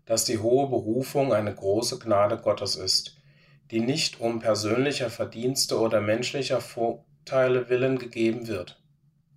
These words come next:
Das Unedle und Unbeachtete und Törichte hat Gott erwählt, einfache, unbehauene Steine hat Gott erwählt,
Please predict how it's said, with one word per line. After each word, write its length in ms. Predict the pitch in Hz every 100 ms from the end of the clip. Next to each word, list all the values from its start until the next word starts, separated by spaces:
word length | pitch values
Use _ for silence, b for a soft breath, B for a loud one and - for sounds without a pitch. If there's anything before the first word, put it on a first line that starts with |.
| _ _ _ -
Das 220 | 95 -
Unedle 600 | 117 127 123 131 131 131
und 200 | 107 113
Unbeachtete 720 | 127 131 113 120 - 127 123
und 220 | - 101
Törichte 720 | - 113 110 127 127 - 131 131 B B B
hat 180 | 117 -
Gott 220 | 120 117
erwählt, 600 | 117 110 101 98 95 - b b b b
einfache, 600 | 98 113 - 139 123 -
unbehauene 720 | 113 123 127 113 107 113 113
Steine 480 | - 110 104 110 107
hat 160 | 107
Gott 200 | - 104
erwählt, 520 | - 107 98 95 98